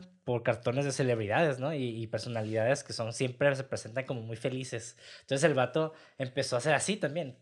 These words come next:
Y, y eso es como que lo curioso de cómo, digo, a pesar de que tienen como estos mismos, eh, tendencias, yo les llamaría, esas tendencias psicóticas, porque el vato también,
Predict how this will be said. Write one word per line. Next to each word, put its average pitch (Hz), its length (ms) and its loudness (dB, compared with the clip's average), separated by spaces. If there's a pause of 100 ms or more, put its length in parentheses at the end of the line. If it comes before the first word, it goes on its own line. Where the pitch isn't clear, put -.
(140)
Y, 131 160 -6
y 127 220 -2
eso 131 120 -2
es 165 100 -8
como 190 180 2
que 170 100 -2
lo 143 120 4
curioso 135 400 2
de 139 180 2
cómo, 156 420 -2 (720)
digo, 143 200 6
a 135 60 6
pesar 131 280 2
de 156 100 4
que 147 140 0
tienen 143 300 -2
como 139 260 2
estos 135 240 0
mismos, 151 640 2
eh, 117 480 4
tendencias, 131 640 0
yo 131 80 -2
les 143 80 -2
llamaría, 127 440 -2 (220)
esas 123 200 -6 (140)
tendencias 131 260 0
psicóticas, 151 500 -4
porque 151 180 0
el 139 60 4
vato 147 200 4
también, 156 400 0